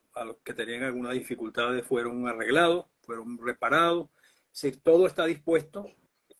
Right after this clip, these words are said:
Eh, bueno, no, siempre ocurrirán algunos percances en algunos centros que siempre,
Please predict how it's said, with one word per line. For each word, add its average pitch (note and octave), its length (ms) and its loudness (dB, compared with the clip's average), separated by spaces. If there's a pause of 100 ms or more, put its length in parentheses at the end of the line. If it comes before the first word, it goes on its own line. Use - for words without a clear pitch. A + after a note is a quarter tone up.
(100)
Eh, B2+ 240 -4
bueno, D#3 240 -8 (120)
no, B2 120 -8 (120)
siempre D3+ 500 -2
ocurrirán C3+ 760 -4
algunos C#3 320 -6
percances C#3 640 -6 (380)
en A#2+ 140 -12
algunos B2+ 380 -4
centros E3+ 400 -4
que C#3 100 -12
siempre, B2+ 560 -6